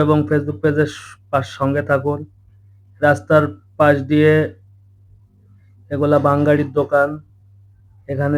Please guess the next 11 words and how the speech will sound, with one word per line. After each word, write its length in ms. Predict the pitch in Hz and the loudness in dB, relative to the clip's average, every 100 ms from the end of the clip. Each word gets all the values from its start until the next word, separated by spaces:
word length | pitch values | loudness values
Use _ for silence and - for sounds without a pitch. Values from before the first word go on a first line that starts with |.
| 139 | 2
জালনা, 440 | 143 143 143 143 139 139 - - _ _ | 2 2 0 0 -2 -4 -10 -20 _ _
টিন, 360 | - 143 143 143 139 135 _ _ _ _ _ _ - | -6 -4 -2 -2 -6 -12 _ _ _ _ _ _ 0
রড 400 | 135 139 139 135 - - _ _ _ - | 4 6 4 0 -12 -20 _ _ _ -12
সব 240 | - 135 131 - _ - | -2 -2 -2 -16 _ -6
কিছুই 480 | 147 - 156 156 151 98 _ _ _ _ _ _ - _ _ _ - | -6 -2 0 0 -2 -6 _ _ _ _ _ _ -20 _ _ _ -6
রাস্তার 320 | 139 - 151 139 | -6 -2 -4 -2
দুই 100 | 147 135 | -2 0
পাশে 220 | 139 - 151 | -2 0 -2
এখানে 280 | 147 147 147 147 139 _ 139 | 0 0 0 -2 -6 _ -12
বিক্রি 340 | 147 - 139 135 | -10 -6 -6 0
করে 240 | 135 135 | 0 0